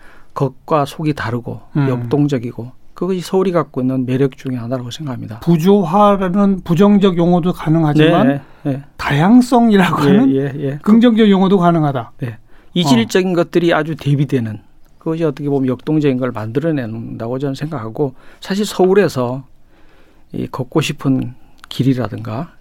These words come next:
Speaker 1: 매력 있는 데는 균질한 데가 아니고 뭔가 다른 것이 붙어있는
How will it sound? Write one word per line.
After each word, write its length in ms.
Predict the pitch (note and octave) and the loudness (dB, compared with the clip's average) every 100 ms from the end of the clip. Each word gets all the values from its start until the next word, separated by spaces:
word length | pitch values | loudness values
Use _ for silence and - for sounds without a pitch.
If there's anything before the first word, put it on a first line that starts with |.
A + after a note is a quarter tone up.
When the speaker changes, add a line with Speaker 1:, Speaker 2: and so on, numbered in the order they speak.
| - | -8
Speaker 1:
매력 360 | B2+ C#3 D#3 | 0 4 4
있는 240 | D3+ C#3 C3 | 2 0 -2
데는 360 | A#2 A#2 C3+ - _ - - - | -4 -6 -8 -12 _ -20 -20 -10
균질한 480 | - F3 F#3 D3+ A#2+ | 0 2 2 0 -2
데가 220 | B2+ - | -4 -2
아니고 400 | A#2 A2+ C3+ C3 - - - - - | -4 -4 -4 -6 -10 -20 -20 -14 -2
뭔가 300 | C#3 C#3+ D3 | 0 0 -4
다른 320 | - B2+ C#3 | -6 -6 -6
것이 200 | D3 C3+ | -8 -10
붙어있는 560 | - - E3+ C3+ A2 | -12 -8 -4 -4 -4